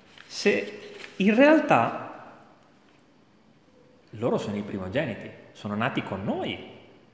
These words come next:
chi non pregherebbe per un fratello?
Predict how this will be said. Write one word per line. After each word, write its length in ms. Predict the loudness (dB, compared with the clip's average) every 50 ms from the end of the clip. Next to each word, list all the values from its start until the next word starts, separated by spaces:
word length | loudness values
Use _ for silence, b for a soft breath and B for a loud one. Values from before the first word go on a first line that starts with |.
| _ _ _ _ _ _ _ _ _ _ _ _ _ _ _ _ _ _ _ _ _ _ _ _ _ _ _ _ _ _ _ _ _ _ _ _ _
chi 300 | 4 6 6 6 6 2
non 160 | 0 -2 -2
pregherebbe 480 | 0 0 0 2 2 2 2 2 0 -2
per 160 | -4 -4 -6
un 80 | -6
fratello? 580 | -6 -6 -6 -4 -4 -6 -6 -6 -8 -12 -16 -18